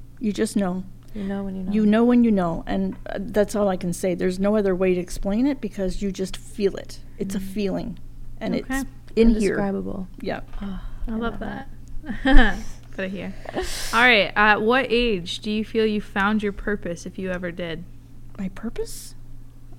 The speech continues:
Speaker 1: I think I found my purpose when I left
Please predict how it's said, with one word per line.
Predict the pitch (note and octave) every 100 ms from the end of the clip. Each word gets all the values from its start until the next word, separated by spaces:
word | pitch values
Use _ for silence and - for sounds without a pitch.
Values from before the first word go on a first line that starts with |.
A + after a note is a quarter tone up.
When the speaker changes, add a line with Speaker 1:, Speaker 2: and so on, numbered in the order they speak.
| -
Speaker 1:
I |
think | F4 G#4
I | C#4
found | B3 A#3+ G#3+
my |
purpose | F#3+ - G#3 G3 E3+ - - - - - - - -
when | - G#3+
I | G3+
left | G3+ G3+ -